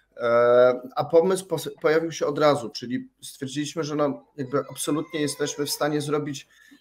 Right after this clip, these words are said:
tani produkt w naszych standardach, ale jednak znacząco tańszy, i, e, przekazywać go akcjom humanitarnym, które będą w stanie dostarczać go na front, e, no bo w ogóle konserwa została po to wymyślona, tak, na zlecenie Napoleona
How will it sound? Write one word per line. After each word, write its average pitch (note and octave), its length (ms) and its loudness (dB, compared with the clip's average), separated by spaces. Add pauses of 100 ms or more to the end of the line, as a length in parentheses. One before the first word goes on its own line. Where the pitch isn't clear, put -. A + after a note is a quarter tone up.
(140)
tani E3+ 300 4
produkt B2+ 460 0
w B2+ 80 -8
naszych D#3+ 320 2
standardach, C#3 600 -2
ale C3+ 140 -2
jednak C3+ 280 -4
znacząco C#3+ 480 -4
tańszy, C3 600 -4 (560)
i, D3 720 6
e, C#3 200 2
przekazywać D#3+ 720 0
go D3 160 4
akcjom D#3+ 360 0
humanitarnym, D#3 760 0
które D3 200 -4
będą D3 320 -2
w C#3+ 40 -6
stanie D3 320 0
dostarczać C#3 580 -6
go C3 280 2
na B2+ 180 4
front, C3 460 -2
e, A#2 140 -16 (720)
no C3+ 160 -2
bo C3+ 200 0 (580)
w D3 40 0
ogóle E3+ 240 6 (360)
konserwa D#3+ 580 2
została D3 380 2
po D#3+ 160 2
to D#3+ 120 -4
wymyślona, C3+ 600 0
tak, A#2+ 260 -6
na B2 80 0
zlecenie B2 460 -4
Napoleona A2+ 640 0